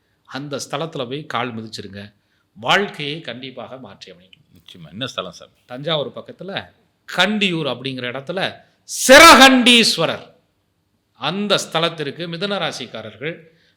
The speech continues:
Speaker 1: வியாழக்கிழமைகளையோ சனிக்கிழமைகளையோ சென்று ஈஸ்வரனை வழிபாடு செய்து வர, குரு பகவான், சனி பகவானால் ஏற்படக்கூடிய பாதிப்புகள் குறைந்து, குரு பகவானால், சனி பகவானால் ஏற்படக்கூடிய யோகங்கள் அபிவிருத்தி அடைந்து,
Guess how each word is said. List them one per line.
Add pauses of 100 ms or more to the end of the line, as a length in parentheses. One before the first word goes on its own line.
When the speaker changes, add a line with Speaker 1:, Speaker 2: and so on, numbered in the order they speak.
(160)
Speaker 1:
வியாழக்கிழமைகளையோ
சனிக்கிழமைகளையோ
சென்று (100)
ஈஸ்வரனை
வழிபாடு
செய்து
வர, (580)
குரு
பகவான்,
சனி
பகவானால்
ஏற்படக்கூடிய
பாதிப்புகள்
குறைந்து, (520)
குரு
பகவானால்,
சனி
பகவானால்
ஏற்படக்கூடிய
யோகங்கள்
அபிவிருத்தி
அடைந்து,